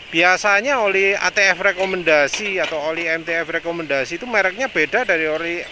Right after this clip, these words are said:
oli yang sedang dipakai. Tapi mengapa kalau sama-sama oli mesin kok dilarang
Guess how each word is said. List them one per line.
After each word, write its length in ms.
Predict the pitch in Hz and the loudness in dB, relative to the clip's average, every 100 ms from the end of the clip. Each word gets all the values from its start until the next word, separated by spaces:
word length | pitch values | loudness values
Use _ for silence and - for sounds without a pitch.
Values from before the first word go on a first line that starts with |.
| 170 | -6
oli 240 | 170 233 | -6 -2
yang 160 | 208 170 | -4 -4
sedang 240 | 180 147 | -6 -6
dipakai. 640 | 135 135 156 156 - - 131 - - - - - - - | -6 -8 -8 -8 -10 -12 -12 -18 -20 -20 -20 -20 -20 -8
Tapi 240 | 156 160 | -6 -4
mengapa 800 | 185 185 185 208 262 254 190 131 | -4 -2 -2 -2 -2 -2 -2 -2
kalau 320 | 123 143 131 - - - | -4 -6 -8 -12 -16 -14
sama-sama 720 | - 208 202 190 196 190 180 | -2 0 0 0 -2 -2 -2
oli 240 | 180 180 | -2 -2
mesin 400 | 170 147 185 214 | -4 -4 -4 -4
kok 160 | 220 175 | -6 -10
dilarang 560 | 139 135 143 156 156 | -6 -4 -2 -2 -4